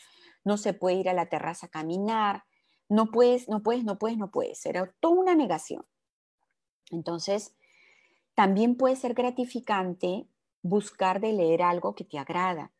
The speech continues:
o aprender algo que lo tenías postergado. Por ejemplo, muchas personas han empezado a hacer fotografía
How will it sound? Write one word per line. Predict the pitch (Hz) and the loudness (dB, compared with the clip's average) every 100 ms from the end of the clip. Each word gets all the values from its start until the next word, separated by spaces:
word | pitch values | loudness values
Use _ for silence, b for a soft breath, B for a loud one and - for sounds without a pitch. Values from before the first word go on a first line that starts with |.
| _ _ - | _ _ -6
o | 180 | -4
aprender | 170 - 170 160 156 160 226 196 | -4 -4 -4 -4 -6 -4 -2 -2
algo | 160 151 151 147 - _ _ _ - | -4 -6 -8 -10 -10 _ _ _ -14
que | - 151 - | -8 -8 -8
lo | - 160 | -10 -8
tenías | 151 147 160 170 | -6 -6 -8 -8
postergado. | - 202 - 139 - 147 147 - _ b b b b b - | -8 -8 -8 -12 -4 -4 -4 -10 _ b b b b b -2
Por | 190 | -2
ejemplo, | 175 196 190 180 202 202 208 208 - _ _ _ _ _ | -2 -4 -6 -4 0 2 2 0 -4 _ _ _ _ _
muchas | 190 214 262 262 | -2 -2 -2 -4
personas | 254 247 214 175 180 185 | -6 -4 -4 -2 -2 -4
han | 185 | -6
empezado | 190 185 185 - 175 180 | -6 -8 -10 -6 -4 -4
a | |
hacer | 185 165 160 | -6 -10 -8
fotografía | 208 202 202 147 143 - 208 185 | -8 -4 -6 -6 -10 -6 -4 -6